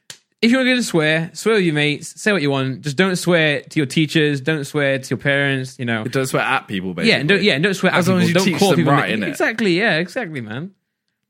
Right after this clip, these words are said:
Speaker 2: Yeah, 'cause I always think, and, like, okay, with, like, um, movies and stuff,
Speaker 1: Mm.
Speaker 2: what's, what's your take on, you know, like, say your kid who is thirteen
Speaker 1: Mm.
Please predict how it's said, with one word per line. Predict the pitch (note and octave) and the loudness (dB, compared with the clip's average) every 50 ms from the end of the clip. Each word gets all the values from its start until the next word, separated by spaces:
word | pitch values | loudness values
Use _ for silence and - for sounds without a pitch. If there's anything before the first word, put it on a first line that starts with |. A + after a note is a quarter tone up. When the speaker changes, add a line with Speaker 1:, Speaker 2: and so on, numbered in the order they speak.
| _ _ _ _ _ _ _ _ | _ _ _ _ _ _ _ _
Speaker 2:
Yeah, | - D3 D3+ D3 C#3+ | -2 0 0 2 0
'cause | C#3+ D3 D#3+ E3 | 0 0 -2 -2
I | D3 - C#3+ E3 | -2 0 0 0
always | G3 F#3+ E3 C#3 - | 2 2 0 -2 -4
think, | C#3 A2 - | -6 -6 -4
and, | C3+ C#3 D3 | -2 -2 0
like, | D3 C#3+ C#3 - - - - | 0 -2 -2 -6 -8 -8 -8
okay, | C#3 C#3+ C3+ A2+ G#2 G2+ | -4 -2 -2 -2 0 -2
with, | G#2 G#2 A2+ A2+ G#2+ | -2 -2 -2 -2 -2
like, | A#2 A2 G#2+ G#2+ G2+ - | -2 -2 -2 -2 -2 -4
um, | A2 G#2+ G#2 G2+ G2+ G2 G2 G2 G2 F#2+ G2 F#2+ F#2+ F2+ _ _ _ _ _ _ _ _ _ _ _ _ _ - | -4 -2 -2 -2 -2 -2 -2 -2 -4 -4 -4 -6 -8 -8 _ _ _ _ _ _ _ _ _ _ _ _ _ -4
movies | B2 C3 C3 B2 A2+ G#2+ G2+ G2 F2+ F2 | -2 0 0 0 0 0 -2 -2 -4 -6
and | F2 F2+ E2 | -10 -14 -12
stuff, | - - D#2+ D2+ - - - - | -10 -10 -10 -10 -10 -12 -12 -6
Speaker 1:
Mm. | C3 B2+ B2 A2+ G2+ G#2+ A2 _ _ _ _ _ _ _ _ _ _ _ _ _ _ _ - | -4 -4 -4 -4 -6 -10 -16 _ _ _ _ _ _ _ _ _ _ _ _ _ _ _ -6
Speaker 2:
what's, | - B2 B2 C3+ B2+ - - - - | 0 2 4 4 4 2 0 -6 -6
what's | - - A#2+ B2 B2+ A#2+ - - | -4 0 2 2 2 0 0 0
your | B2 A#2 A2+ A2 G#2+ G#2+ G#2+ G2+ | 2 2 2 2 2 0 0 -2
take | - - A2+ A2 G#2+ G2+ - - - | -4 -2 0 0 0 -2 -4 -8 -6
on, | G2+ G2+ G2 F#2+ F#2+ F#2 F#2 F2+ - _ _ _ _ _ _ _ _ _ _ _ _ _ _ _ _ _ _ _ _ _ _ _ - | -4 -2 -2 -2 -2 -2 -4 -6 -10 _ _ _ _ _ _ _ _ _ _ _ _ _ _ _ _ _ _ _ _ _ _ _ -4
you | A2 | -2
know, | G#2+ G2+ F#2+ | -2 0 -2
like, | F2 F2 F2 - | -2 -4 -6 -6
say | - - C3+ B2 | -4 -2 0 0
your | B2 A#2+ A#2 A2+ G#2+ | 2 2 0 0 -2
kid | - - - A#2+ G#2 G2 F#2 E2+ | -4 -2 0 2 2 2 0 -2
who | F2+ F#2+ G2 F#2+ F#2 | -2 -2 0 0 2
is | F2 F2+ F2+ F2+ F2 F2 F2 F2 - - _ _ _ _ _ _ - | 0 0 0 0 -2 -2 -4 -6 -10 -14 _ _ _ _ _ _ -4
thirteen | - G2+ G2 F#2+ - - G2+ F2 D2+ D#2 F2 F2+ - _ _ _ _ _ _ _ - | -2 0 0 -2 -2 -2 -2 -2 -2 -4 -6 -8 -10 _ _ _ _ _ _ _ -6
Speaker 1:
Mm. | C3 B2+ A#2+ A2 A2 | -6 -4 -4 -6 -8